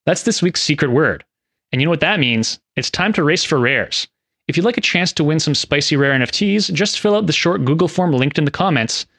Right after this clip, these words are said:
say the secret word, and we'll randomly draw five lucky winners. But you need to be quick. The form will close seventy-two hours after this episode airs. Make sure to subscribe and hit the bell so you don't miss next week's race.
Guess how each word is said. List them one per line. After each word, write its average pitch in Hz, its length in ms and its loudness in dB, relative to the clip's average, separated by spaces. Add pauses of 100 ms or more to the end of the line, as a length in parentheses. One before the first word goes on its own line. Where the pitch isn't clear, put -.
(140)
say - 240 -2
the 135 100 0
secret 127 300 -2
word, 202 320 0 (280)
and 160 120 2
we'll 196 100 4
randomly 165 380 2
draw 127 260 2
five 120 460 -2
lucky 113 260 0
winners. 131 460 0 (360)
But 117 140 0
you - 60 0
need 135 100 0
to 120 80 -2
be 127 80 0
quick. - 460 -2
The 131 80 -2
form 180 240 0
will 175 100 2
close 160 320 0
seventy-two 190 580 0
hours 143 300 2
after 131 320 -2
this 123 140 -2
episode - 400 -2
airs. - 440 -2 (480)
Make 135 140 -2
sure 196 140 0
to 175 80 0
subscribe 143 580 0
and 147 80 0
hit 156 120 -2
the 165 60 0
bell 131 220 0
so - 100 -2
you 135 60 0
don't 131 140 0
miss 123 180 -2
next 127 320 0
week's 113 240 -2
race. - 380 -2